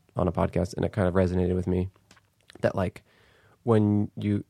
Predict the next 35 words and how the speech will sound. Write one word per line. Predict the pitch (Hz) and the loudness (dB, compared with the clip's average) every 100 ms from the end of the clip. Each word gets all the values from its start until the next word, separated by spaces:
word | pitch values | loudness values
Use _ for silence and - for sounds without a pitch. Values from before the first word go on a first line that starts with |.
| - | -2
eat | 175 - | 0 2
vitamin | 120 120 107 | 4 4 2
C | - 98 | 2 2
that's | 95 92 | 2 0
in | 98 | 0
a | |
piece | - 95 80 | 0 -4 -6
of | |
fruit, | - - - - - _ _ | -8 -10 -10 -12 -20 _ _
like | 90 90 - | -2 -2 -4
you | 98 98 | -6 -4
eat, | 101 95 - - _ | -4 -4 -8 -20 _
uh, | 95 87 85 - | 0 0 -2 -4
you | 95 | -4
know, | 87 87 85 | -4 -4 0
an | |
orange | 101 92 95 | 2 2 -2
or | - | -4
something | 123 120 | 0 0
that | 104 | 0
has | 92 | 0
vitamin | 95 - | 0 -2
C | 98 - | -6 -6
in | - | -6
it, | - - _ _ _ _ _ - | -8 -14 _ _ _ _ _ -2
that | 113 156 | 2 2
vitamin | 156 139 113 | 2 2 2
C | - 117 | 2 4
molecule, | 101 92 90 - 87 | 4 4 2 -2 -2
when | 87 90 | 0 0
you | 92 | 2
zoom | 117 120 | 4 4
down | 98 92 | 4 4
at | 90 90 | 0 -2
it, | - | -4